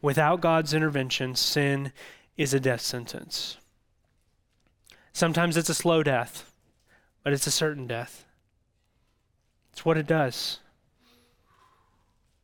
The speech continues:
And so, man, in this passage, what we're gonna see with the people of God, we're gonna see an awareness of their sinfulness, right, where they come to realize that they're sinners.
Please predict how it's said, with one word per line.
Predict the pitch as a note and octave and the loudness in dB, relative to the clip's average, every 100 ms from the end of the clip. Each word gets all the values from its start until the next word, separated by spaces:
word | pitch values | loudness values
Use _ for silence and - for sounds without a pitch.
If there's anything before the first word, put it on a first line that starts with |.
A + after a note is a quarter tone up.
| _ _ _ - | _ _ _ -10
And | C#3+ | -2
so, | D#3+ | 2
man, | D#3 D#3+ | 4 4
in | D#3+ | 4
this | E3+ | 2
passage, | - E3+ D#3 C#3+ D3+ | 2 0 2 2 0
what | C#3+ D3 | 2 2
we're | D3+ | 4
gonna | D#3 D#3+ | 4 2
see | - D#3+ C#3 C#3 | 2 2 4 4
with | D3+ D3 C#3 | 2 -2 -2
the | |
people | C#3+ D#3 D#3+ | -2 0 0
of | D3 | 2
God, | C#3+ C3+ C3+ | 2 2 2
we're | D3+ | 2
gonna | D#3 | 2
see | D3 D#3 D3+ C#3 - - - | 2 4 2 2 -6 -6 0
an | D#3 | 2
awareness | C#3+ C3 D3 D#3+ E3 E3+ F3 - | 2 2 4 4 4 2 0 -2
of | D#3+ | 0
their | D#3 | 2
sinfulness, | D#3 - D#3+ D3 E3 D#3+ D#3+ | 2 2 0 2 2 2 2
right, | D#3+ D3 | 2 2
where | C#3 | 4
they | D3 | 2
come | D#3 - D#3+ E3 | 2 2 2 2
to | D#3 | 0
realize | D3 C#3+ D#3 D#3 D#3 D3 | 0 4 4 6 4 2
that | C#3 | 2
they're | D3+ | 0
sinners. | C#3+ D#3 D3+ D#3+ D#3+ | 2 0 2 0 -2